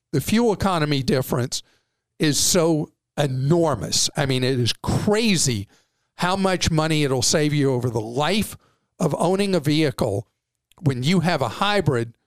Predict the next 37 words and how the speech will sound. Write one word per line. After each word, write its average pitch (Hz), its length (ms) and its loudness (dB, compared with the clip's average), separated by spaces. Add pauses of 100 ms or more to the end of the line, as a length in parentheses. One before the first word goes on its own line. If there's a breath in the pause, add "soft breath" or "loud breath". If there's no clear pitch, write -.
(260)
versus 156 400 0
a 139 100 0
traditional 160 680 0
gas 139 480 0
engine 123 380 -2
car 113 440 0
or 110 60 -4
truck. - 580 -6 (540)
So - 280 0
the 147 380 0
site 185 320 2
is 147 180 2
clark 196 340 0
dot 180 240 0
com 156 280 0
slash 139 340 2
clark 139 340 -2
stinks, 117 420 -2
because 127 240 -2
I'm 123 180 0
sure 165 440 2 (360 loud breath)
there 180 80 0
are 139 40 2
gonna 139 140 0
be 135 160 0
people 156 320 0
who 123 60 0
are 127 80 0
not 131 240 -2
gonna 143 140 -2
be 120 160 -2
happy 120 480 0
with 107 340 -6
what 139 220 -2
I 110 80 0
just - 280 -2
said. - 240 -4